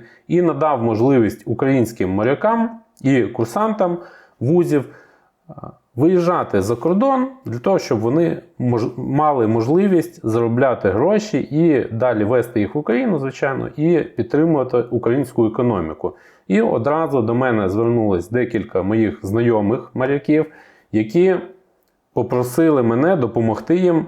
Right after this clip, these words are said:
з виїздом за кордон. Звичайно, в цьому відео буде йти мова про тих моряків, які свої рейси починають за кордоном і працюють на закордонній компанії. Тому що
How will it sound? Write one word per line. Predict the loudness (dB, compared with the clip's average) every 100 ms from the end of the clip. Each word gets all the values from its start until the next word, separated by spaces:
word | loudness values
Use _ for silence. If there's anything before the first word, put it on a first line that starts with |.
| -6
з | -6
виїздом | 0 2 2 2 0 0
за | -2
кордон. | -2 -2 0 -2 -4 -14 _
Звичайно, | -4 -2 0 2 0
в |
цьому | 0 0 0
відео | 2 2 4 2
буде | 0 0 0
йти | 0 -2 -2
мова | 0 2 2 0
про | -2 0 -2 -4 -4
тих | -2 0 0
моряків, | 0 0 0 -2 0
які | -2 2 2 0
свої | 0 0 2
рейси | 2 0 -2
починають | -4 -4 -4 -4 0 -2 -4 -14 _ _ _ _ -12
за | -4 0 0
кордоном | 2 0 2 0 0 -2 -2
і | -2
працюють | 0 -2 0 0 0
на | 0 0
закордонній | -2 -2 -2 0 0
компанії. | 0 -2 -2 -4 -4 -6
Тому | -4 -2
що | -2 -4